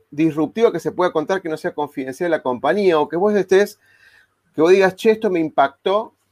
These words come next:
en cuanto a lo que, lo último que aprendí o lo último que vivieron en la experiencia de caso". Es algo, algo que digas, "Che, esto, estoy viendo esto, eh, y me, me, me, me está impactando". Te lo, te, la referencia particularmente, hace poquito también Ask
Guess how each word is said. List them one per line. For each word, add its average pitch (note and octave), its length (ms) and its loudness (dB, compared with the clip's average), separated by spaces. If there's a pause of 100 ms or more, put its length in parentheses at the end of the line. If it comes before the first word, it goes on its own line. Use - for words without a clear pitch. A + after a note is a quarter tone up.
en C3+ 220 -6
cuanto D#3+ 320 -2
a - 20 -4
lo C3 140 -4
que, A#2+ 120 -4
lo B2+ 120 0
último D3+ 360 -2
que B2 60 -4
aprendí D#3+ 460 0
o D#3+ 80 4
lo C#3+ 80 2
último C#3 320 -4
que B2 100 -4
vivieron C3+ 320 -2
en A#2 120 -4
la A2+ 40 -6
experiencia A#2+ 720 -2
de G#2+ 80 -6
caso". A2+ 220 -6
Es - 120 -14
algo, G3 400 0
algo G3 180 0
que E3+ 100 -6
digas, E3 340 2
"Che, E3 340 -4
esto, G3+ 480 -6
estoy F3 280 -4
viendo E3+ 360 4
esto, G#3 420 -2 (680)
eh, B2 800 2
y B2+ 260 -6
me, A#2 200 -4
me, A#2 240 -6
me, A#2 180 -4
me A2+ 120 -6
está B2+ 120 -6
impactando". A2 560 -4
Te B2+ 80 -12
lo, C3 140 -6
te, - 200 -12 (160)
la D3+ 140 4
referencia G3 580 4
particularmente, D#3 800 2
hace - 220 -2
poquito D3+ 500 -2
también C#3 380 -2
Ask E3+ 320 -2